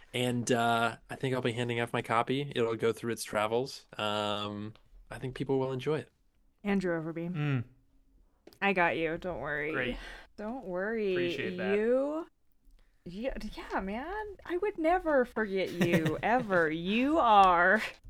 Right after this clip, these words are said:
Speaker 2: the bully at the Riddler's orphanage who kills that turtle.
Speaker 3: Wow.
Speaker 2: And you've grown up, okay? You've grown. You've gotten therapy. You've left Gotham City.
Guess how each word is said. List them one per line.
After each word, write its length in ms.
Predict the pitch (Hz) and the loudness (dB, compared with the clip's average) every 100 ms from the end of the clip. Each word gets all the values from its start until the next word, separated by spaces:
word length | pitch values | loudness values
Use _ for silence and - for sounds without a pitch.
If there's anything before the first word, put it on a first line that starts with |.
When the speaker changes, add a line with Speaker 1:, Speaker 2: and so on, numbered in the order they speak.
| - - | -16 -2
Speaker 2:
the 240 | 208 226 | 8 8
bully 560 | 185 196 202 208 208 208 | 8 8 8 6 4 4
at 320 | 147 165 - | 4 4 4
the 100 | 185 | 6
Riddler's 460 | 170 170 170 165 165 | 6 6 6 2 2
orphanage 480 | 165 165 170 156 | 0 0 -2 -4
who 100 | 151 | -4
kills 300 | 170 175 165 | -2 2 2
that 200 | 156 151 | 2 0
turtle. 540 | - 156 135 - - 220 - | 0 -2 -2 -4 -8 -10 -6
Speaker 3:
Wow. 500 | 117 143 123 104 87 - _ - | 4 8 8 4 -2 -14 _ -2
Speaker 2:
And 120 | 202 | 2
you've 240 | 254 427 262 | 6 4 8
grown 300 | 254 254 233 | 12 12 12
up, 320 | 180 - - | 8 6 0
okay? 380 | 180 196 233 202 | 2 4 6 6
You've 320 | 190 277 294 | 6 2 2
grown. 720 | - 190 202 214 233 247 277 294 | 2 6 8 10 8 4 0 -4
You've 160 | 214 220 | 0 8
gotten 300 | 240 196 170 - | 10 10 6 6
therapy. 800 | 185 190 214 220 247 247 240 240 | 8 10 8 4 0 -2 -2 -2
You've 280 | 208 330 262 | 2 2 4
left 480 | 185 185 208 - 196 | 6 8 8 6 6
Gotham 440 | 180 185 208 185 | 10 10 8 2
City. 500 | 180 180 170 - - | 2 2 0 -4 -10